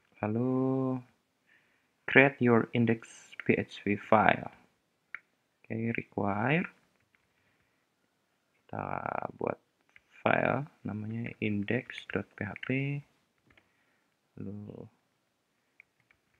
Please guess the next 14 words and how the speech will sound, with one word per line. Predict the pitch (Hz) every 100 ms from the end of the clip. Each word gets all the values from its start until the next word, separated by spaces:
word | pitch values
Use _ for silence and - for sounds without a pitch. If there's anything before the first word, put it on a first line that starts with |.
| -
jangan | -
lupa | - - -
tag | 107 107
ya. | - - _ _ _ _ _ _ _ _ _ _ _ _ _ - _ _ _ _ _ _
Composer | - _ - - 131 135 139 131 - - _ _ _ _ _ _ _ _ _ _ _ _ -
require | 92 - 107 107 -
flag.php. | - 104 - - - 104 90 - 131 135 131 131 - -
Lalu, | 107 120 131 135 135 _ _ _ _ _ _ - - _ _ _ _ _ _ _ -
oh, | 123 - _ _ _ _
katanya | - 113 110 117 127 127 131
kalau | 117
kamu | 120 117 123
menggunakan | 113 117 113 110
Composer, | 104 92 - 123 147 151 -